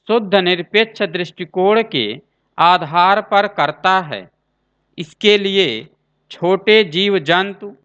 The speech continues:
तथा मनुष्य का अध्ययन समान महत्व का है। योगी और अपराधी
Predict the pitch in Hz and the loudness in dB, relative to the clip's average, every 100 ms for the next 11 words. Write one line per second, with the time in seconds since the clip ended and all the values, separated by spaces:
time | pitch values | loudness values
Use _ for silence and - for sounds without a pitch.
0 | _ _ - 196 196 135 107 123 _ _ | _ _ -2 0 2 2 0 -6 _ _
1 | _ _ 117 160 190 233 - 214 - 165 | _ _ -2 0 0 -6 -12 -8 0 2
2 | 160 175 180 180 175 110 120 _ _ _ | 2 -2 -4 -4 -4 -4 -10 _ _ _
3 | _ 180 180 185 208 220 190 160 196 - | _ 0 4 6 6 4 0 2 0 -2
4 | 208 - 185 196 156 95 - _ _ _ | -8 0 2 2 0 -8 -12 _ _ _
5 | _ _ _ _ _ 123 147 180 190 190 | _ _ _ _ _ -4 0 2 2 0
6 | 240 240 190 185 156 143 165 170 170 175 | -2 2 2 2 0 0 2 4 2 0
7 | 180 117 | -4 -6